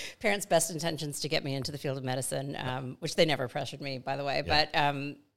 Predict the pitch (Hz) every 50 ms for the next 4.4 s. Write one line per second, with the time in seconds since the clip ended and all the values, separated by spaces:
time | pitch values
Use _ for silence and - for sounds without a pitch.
0 | _ _ 175 180 175 147 147 156 160 147 147 151 147 143 143 127 123 139 135 131
1 | 127 127 120 - 127 131 131 123 120 120 131 131 139 127 135 131 147 143 127 117
2 | 113 120 - - 127 120 113 120 120 120 117 120 120 131 127 127 - 147 120 -
3 | 151 135 143 135 135 127 120 127 127 135 - 139 127 120 120 113 - 123 110 -
4 | - - 127 123 117 120 117